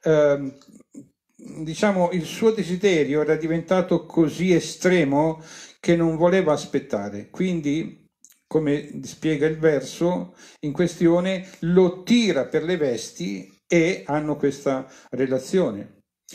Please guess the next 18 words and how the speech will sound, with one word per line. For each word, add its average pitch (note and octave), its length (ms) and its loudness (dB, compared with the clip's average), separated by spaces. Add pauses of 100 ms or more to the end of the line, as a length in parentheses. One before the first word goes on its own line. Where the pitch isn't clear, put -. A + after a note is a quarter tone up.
(220)
Poi C#4 240 2
si F#3+ 200 -2
pente, F#3 720 -2
poi A3+ 200 -4
si - 180 -6
pente E3 380 0
di D3 100 -2
non C#3+ 140 0
aver C#3 180 0
ascoltato C#3 500 -2
il B2+ 60 -6
marito A#2 640 -8 (600)
e F3+ 180 -2
chiede G3+ 280 2
scusa F#3+ 640 0
anche D#3 720 -2 (1000)
a C3+ 100 -2
Shiva. - 680 -2